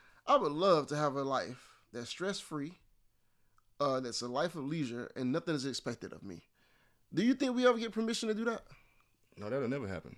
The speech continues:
Speaker 1: Never.
Speaker 2: You wouldn't be, you wouldn't be considered a man
Speaker 1: Mm-hmm.
Speaker 2: because that's a childish ass thing to ask for.
Speaker 1: Yeah, exactly.
Speaker 2: <laughs>
Speaker 1: So,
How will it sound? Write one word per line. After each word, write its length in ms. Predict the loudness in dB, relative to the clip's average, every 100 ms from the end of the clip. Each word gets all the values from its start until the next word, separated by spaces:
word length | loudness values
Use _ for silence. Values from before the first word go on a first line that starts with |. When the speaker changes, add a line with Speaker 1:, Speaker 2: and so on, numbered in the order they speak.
| -18 -4
Speaker 1:
Never. 280 | 0 0 0 0
Speaker 2:
You 120 | 2
wouldn't 180 | 4 4
be, 60 |
you 260 | 4 4 2
wouldn't 200 | 0 -2
be 80 | -4
considered 280 | -2 0
a 60 | 0
man 360 | 2 0 -2 -6 -16 -4
Speaker 1:
Mm-hmm. 440 | 0 0 2 0 -2 -8 -18 -14 -10
Speaker 2:
because 260 | -6 -2
that's 220 | -2 -2
a 40 | -4
childish 440 | 0 4 4 4
ass 180 | 2 2
thing 140 | 0 0
to 60 |
ask 220 | 0 0
for. 220 | -2 -4 -4
Speaker 1:
Yeah, 80 | -8
exactly. 600 | -6 2 2 2 -2 -8 -8 -4
Speaker 2:
<laughs> 340 | -2 -2 0 -2
Speaker 1:
So, 480 | 2 4 4 4